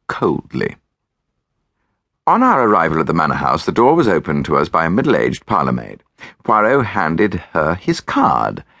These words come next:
and a letter from the insurance company for Missus Maltravers.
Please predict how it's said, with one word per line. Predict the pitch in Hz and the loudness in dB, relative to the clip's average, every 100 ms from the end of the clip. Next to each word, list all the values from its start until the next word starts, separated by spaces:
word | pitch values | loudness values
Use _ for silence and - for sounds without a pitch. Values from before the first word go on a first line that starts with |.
| _ | _
and | - 135 | -4 -2
a | 175 | 0
letter | 135 92 | 0 0
from | 110 104 | 0 0
the | |
insurance | 117 104 87 62 60 | 2 2 0 0 -2
company | - - 64 | -4 -4 -4
for | 69 | -2
Missus | 107 85 80 | -2 0 -2
Maltravers. | 90 78 71 - 73 - - | -2 -2 -4 -4 -4 -4 -8